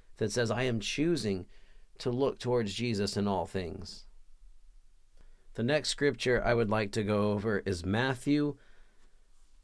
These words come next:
chapter seventeen, verses eight, one through eight.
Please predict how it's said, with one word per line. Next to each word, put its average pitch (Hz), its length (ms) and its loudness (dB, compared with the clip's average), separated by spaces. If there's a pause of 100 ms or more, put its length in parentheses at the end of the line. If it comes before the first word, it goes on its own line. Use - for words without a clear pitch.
chapter 120 400 2
seventeen, 117 680 0 (340)
verses 104 320 0
eight, 107 240 0 (240)
one 117 280 2
through 120 200 2
eight. 98 320 -2